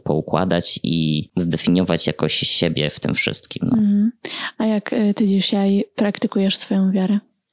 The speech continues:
Speaker 1: <laughs> Może powiem, jak praktykowałem wiarę, kiedy jeszcze mogłem sobie jeździć za granicę.
Speaker 2: Mhm.
Speaker 1: <laughs> Bo
Speaker 2: Przed pandemią.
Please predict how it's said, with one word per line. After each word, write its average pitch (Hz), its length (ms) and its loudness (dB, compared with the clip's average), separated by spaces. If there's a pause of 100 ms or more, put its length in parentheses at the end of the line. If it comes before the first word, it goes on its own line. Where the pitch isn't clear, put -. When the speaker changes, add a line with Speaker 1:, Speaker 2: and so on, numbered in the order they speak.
(240)
Speaker 1:
<laughs> - 480 -4
Może 101 340 4
powiem, 104 320 2
jak 95 260 0 (140)
praktykowałem 90 800 0
wiarę, 87 520 2
kiedy 85 260 -2
jeszcze 85 220 0
mogłem 85 280 2
sobie 82 220 -2
jeździć 80 360 -2
za 80 100 0
granicę. 80 460 0 (360)
Speaker 2:
Mhm. 240 480 2
Speaker 1:
<laughs> - 80 -8
Bo - 160 0
Speaker 2:
Przed 190 160 2
pandemią. 190 480 2